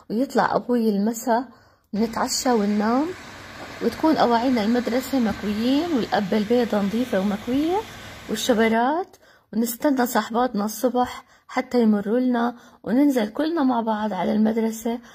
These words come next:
نضحك ونشم الورد والفل والياسمين بشوارع البلد.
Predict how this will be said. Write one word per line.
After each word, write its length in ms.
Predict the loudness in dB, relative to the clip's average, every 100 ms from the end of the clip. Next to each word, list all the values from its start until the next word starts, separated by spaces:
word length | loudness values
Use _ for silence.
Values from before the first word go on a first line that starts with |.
| -20 _ _ -2
نضحك 500 | -2 -2 -2 -2 -2 -14 _ -6
ونشم 580 | -4 0 2 4 4 2
الورد 500 | 2 0 0 -2 -4
والفل 420 | -6 0 2 4
والياسمين 680 | 2 0 -2 0 2 2 -2 -14 -14 -10
بشوارع 560 | -2 2 2 2 0
البلد. 480 | -2 -2 0 0 -2